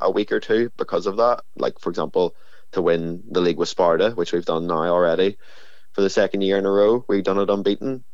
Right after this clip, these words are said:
He was actively willing us on to that, and if, if he was looking at it selfishly, he probably wouldn't want us to win 'cause he knows he might lose me. But, um, on the other hand,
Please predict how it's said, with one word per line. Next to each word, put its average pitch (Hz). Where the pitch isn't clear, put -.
He 90
was 90
actively 90
willing 90
us 98
on 95
to 104
that, 113
and 87
if, -
if -
he 98
was 92
looking 90
at 87
it -
selfishly, 92
he 95
probably 87
wouldn't 90
want 127
us 139
to 131
win 139
'cause 87
he 90
knows 87
he 87
might 90
lose 90
me. 117
But, -
um, 90
on 90
the 87
other 87
hand, 98